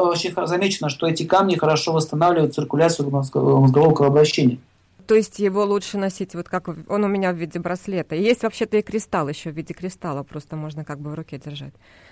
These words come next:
Speaker 2: Так, э,
Speaker 1: Э, можно и кристалл в руке держать, браслет удобнее носить.
Speaker 2: Ага.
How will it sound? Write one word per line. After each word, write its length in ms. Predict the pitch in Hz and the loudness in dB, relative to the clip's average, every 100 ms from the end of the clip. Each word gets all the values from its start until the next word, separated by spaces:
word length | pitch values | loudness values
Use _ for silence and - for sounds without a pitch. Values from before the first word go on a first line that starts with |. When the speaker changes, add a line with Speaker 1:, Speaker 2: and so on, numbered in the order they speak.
| _ | _
Speaker 2:
Так, 220 | 190 - 185 | -8 -6 -2
э, 120 | 185 | 2
Speaker 1:
Э, 140 | 175 | 4
можно 320 | 170 262 247 | 6 6 6
и 20 | 269 | 6
кристалл 420 | 262 254 247 226 | 4 4 2 2
в 60 | |
руке 220 | 208 214 190 | 0 0 0
держать, 360 | 170 170 160 | 0 0 2
браслет 420 | 185 220 262 262 - | 2 4 4 0 4
удобнее 320 | 196 190 165 | 4 4 -2
носить. 420 | 156 - 139 - _ 202 | -4 -4 -8 -10 _ -12
Speaker 2:
Ага. 280 | 185 185 | -10 -10